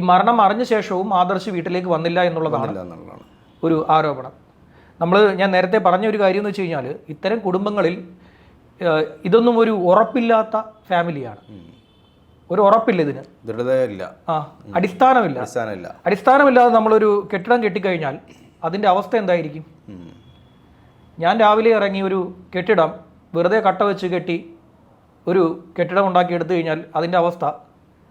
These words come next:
Speaker 1: അധിക നാളുണ്ടാവില്ല. അതുപോലെയാണിത്. ഒന്ന് ആദ്യത്തെ ഭർത്താവ് പോയി, ഒരു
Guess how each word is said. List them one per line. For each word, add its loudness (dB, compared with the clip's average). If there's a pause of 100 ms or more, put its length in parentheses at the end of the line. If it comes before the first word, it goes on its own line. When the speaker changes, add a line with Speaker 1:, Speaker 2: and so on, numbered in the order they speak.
(220)
Speaker 1:
അധിക -2
നാളുണ്ടാവില്ല. 2 (880)
അതുപോലെയാണിത്. 0 (720)
ഒന്ന് 0
ആദ്യത്തെ 2 (580)
ഭർത്താവ് 2
പോയി, -8 (500)
ഒരു 2